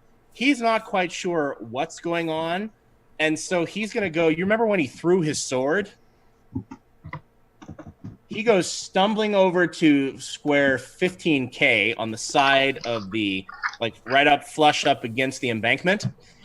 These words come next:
and he picks up his sword, and then Gizik, he is going to look at you, and he goes,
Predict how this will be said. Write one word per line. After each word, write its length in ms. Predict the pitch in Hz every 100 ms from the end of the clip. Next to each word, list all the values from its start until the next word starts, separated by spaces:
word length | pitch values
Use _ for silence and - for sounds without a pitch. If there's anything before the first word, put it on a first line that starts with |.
| - -
and 100 | 156
he 80 | 151
picks 380 | - - 240 -
up 160 | 208
his 160 | 175 156
sword, 640 | - - 143 165 233 285 - - _ _ - - -
and 200 | 147 151
then 360 | 151 147 139 - _ - 110
Gizik, 360 | 160 170 196
he 440 | 196 - 185 185 180
is 280 | - 139 120
going 440 | 139 143 160 156
to 260 | - 147 131
look 340 | 123 147 156
at 160 | 185 -
you, 320 | 170 175 196
and 100 | 147
he 60 | 151
goes, 320 | 147 151 -